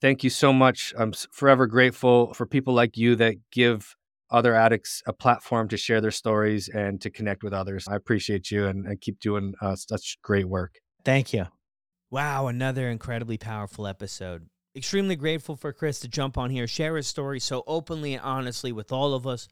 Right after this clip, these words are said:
Speaker 2: Look, if you enjoyed this episode as much as I did, be sure to check the show notes to find Chris on Instagram.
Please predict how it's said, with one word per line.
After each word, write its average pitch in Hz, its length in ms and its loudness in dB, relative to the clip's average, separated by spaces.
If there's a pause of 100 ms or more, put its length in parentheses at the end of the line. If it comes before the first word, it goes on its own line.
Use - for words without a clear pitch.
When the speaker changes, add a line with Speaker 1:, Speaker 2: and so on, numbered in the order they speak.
(540)
Speaker 2:
Look, 165 240 4
if 139 120 -6
you 180 80 -2
enjoyed 165 320 0
this 151 200 -2
episode 147 560 -4
as 113 120 -10
much 139 280 -6
as 123 140 -6
I 120 180 -4
did, 117 320 -6
be 131 120 -6
sure 160 220 -6
to 143 60 -10
check 143 240 -6
the 143 100 -8
show 131 260 -6
notes 123 280 -8
to 110 80 -18
find 139 300 -10
Chris 143 300 -8
on 110 220 -10
Instagram. 127 680 -8